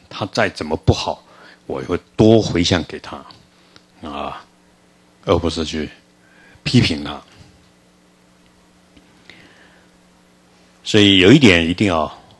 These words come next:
确定，凡所显现的一切，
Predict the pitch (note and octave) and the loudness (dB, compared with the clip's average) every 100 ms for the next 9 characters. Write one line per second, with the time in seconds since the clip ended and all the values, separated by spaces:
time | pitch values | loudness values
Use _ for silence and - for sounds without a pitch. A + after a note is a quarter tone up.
0 | _ - C3+ F#2+ G#2 - - _ _ _ | _ 2 2 2 -4 -6 -20 _ _ _
1 | _ _ _ _ _ _ _ _ _ _ | _ _ _ _ _ _ _ _ _ _
2 | _ _ _ _ _ _ _ - F2 A#2+ | _ _ _ _ _ _ _ 0 2 2
3 | D#3+ - - G#2 B2 - C#2+ - F2 D2+ | -2 -10 -4 -2 0 -2 -4 -4 -4 -4
4 | D2+ - F2+ C#2+ | -10 -10 -8 -10